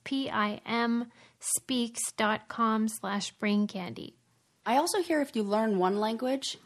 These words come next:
Speaker 2: it's easier to learn others.
Speaker 1: I know. Why, though? You just get in
Speaker 2: You
Speaker 1: this
Speaker 2: think it's just, like, that part of your area? I know what it's called, like, Broca's area in the brain.
Speaker 1: Broca?
Speaker 2: Yeah, B R O C A.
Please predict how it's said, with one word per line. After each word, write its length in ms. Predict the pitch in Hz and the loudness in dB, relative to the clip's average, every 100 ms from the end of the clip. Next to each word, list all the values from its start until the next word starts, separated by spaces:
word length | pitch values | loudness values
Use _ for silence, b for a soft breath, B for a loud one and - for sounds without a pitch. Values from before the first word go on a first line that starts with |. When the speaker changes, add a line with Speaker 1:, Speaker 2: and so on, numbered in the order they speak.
| _ | _
Speaker 2:
it's 280 | - 185 - | -4 -2 -2
easier 300 | 208 208 208 | -2 0 -2
to 80 | 190 | 0
learn 340 | 190 185 175 - _ - | 2 2 0 -4 _ 0
others. 360 | 202 180 - - - - - | 0 0 -6 -12 -12 -10 -4
Speaker 1:
I 60 | 269 | 0
know. 140 | 302 | 0
Why, 300 | 254 285 320 | -2 -6 -6
though? 300 | 240 175 175 - _ _ | -6 -6 -8 -12 _ _
You 120 | 247 | 0
just 200 | 240 - | 0 0
get 100 | 269 | 0
in 60 | 226 | 2
Speaker 2:
You 60 | |
Speaker 1:
this 100 | 233 | 2
Speaker 2:
think 120 | 262 254 | 2 0
it's 140 | 247 - | -2 -2
just, 160 | 214 | -2
like, 140 | 214 190 | -2 0
that 200 | 196 - | -2 0
part 200 | 202 202 | 0 0
of 100 | 202 | -2
your 100 | - | 0
area? 240 | 185 190 - | 0 0 0
I 140 | 180 | 0
know 160 | 196 208 | 2 2
what 240 | 175 - | 0 -2
it's 220 | 196 180 - | -8 -8 -10
called, 240 | - 185 | -10 -8
like, 180 | 175 170 | -8 -6
Broca's 540 | 170 175 - 202 196 | -6 -4 -6 -6 -6
area 360 | 202 202 202 214 | -6 -6 -6 -6
in 80 | 180 | -4
the 60 | 175 | -6
brain. 500 | 170 170 175 196 220 _ - | -4 -4 -2 -2 -6 _ 0
Speaker 1:
Broca? 680 | 208 262 339 349 415 427 427 | 4 4 4 0 0 0 0
Speaker 2:
Yeah, 200 | 190 165 | 0 2
B 180 | 165 180 | 2 2
R 220 | 175 - | 2 2
O 200 | 165 175 | 0 0
C 260 | 175 185 175 | -2 -4 -2
A. 340 | 170 190 247 | -2 -4 -6